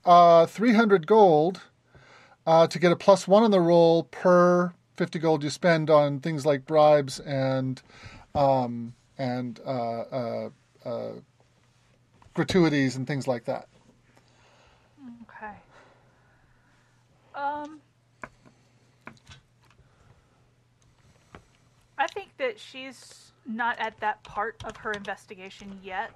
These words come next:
Speaker 2: So
Speaker 1: Okay.
Speaker 2: it's just gonna be a straight investigation roll.
Speaker 1: Okay.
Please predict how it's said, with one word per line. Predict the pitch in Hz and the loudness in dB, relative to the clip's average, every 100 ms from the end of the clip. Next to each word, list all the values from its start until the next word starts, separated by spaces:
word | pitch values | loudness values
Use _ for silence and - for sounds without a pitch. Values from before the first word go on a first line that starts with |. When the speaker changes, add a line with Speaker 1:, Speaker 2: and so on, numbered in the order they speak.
| _ | _
Speaker 2:
So | - | 0
Speaker 1:
Okay. | 240 208 175 | 4 4 2
Speaker 2:
it's | 196 | -2
just | - - | -16 -18
gonna | - 214 | -16 -14
be | 196 | -12
a | 202 | -14
straight | - - - 220 220 | -14 -14 -8 -8 -8
investigation | 214 208 196 - 190 185 - 220 | -10 -10 -12 -14 -18 -18 -18 -18
roll. | 226 240 254 - | -14 -12 -4 0
Speaker 1:
Okay. | 302 240 | 4 4